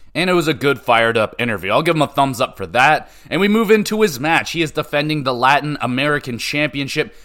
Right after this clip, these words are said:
Q T Marshall defending against Gravity. Q T catching Gravity, power bombs him onto the apron. Ouch, that just looked, oh, so painful.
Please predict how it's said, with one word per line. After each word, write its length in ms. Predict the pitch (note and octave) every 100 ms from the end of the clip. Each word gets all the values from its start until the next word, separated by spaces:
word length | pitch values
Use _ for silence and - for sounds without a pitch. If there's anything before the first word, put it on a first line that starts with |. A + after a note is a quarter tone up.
| -
Q 200 | - C4+
T 200 | - C#3+
Marshall 540 | B2 G#2+ G#2+ B2+ A#2 G#2+
defending 520 | G#2+ B2+ B2 C3 C3+
against 680 | A2+ G#2 A#2+ E3 - - -
Gravity. 720 | D2+ D2+ G#2+ C3 G2+ D2+ C2 - - _ - _ _ - -
Q 180 | - D3+
T 420 | - C3+ C#3+ C#3+ - - -
catching 460 | - D3+ F3 G3 E3
Gravity, 460 | C3+ C3+ C#3+ C#3+
power 400 | C#3 - C3 D#3+
bombs 320 | C3+ C3 C3+ C3+
him 320 | B2+ B2+ - - -
onto 320 | A#2 E3+ E3+ D3
the 160 | A2
apron. 420 | A2 A2 A2 A2+ - - G#2+
Ouch, 380 | B2+ D#3+ -
that 180 | A#2 F#2+
just 180 | G#2+ -
looked, 200 | F#2+ -
oh, 300 | C3+ D#3+ -
so 240 | - - A2
painful. 560 | G#2+ G#2 - F2 -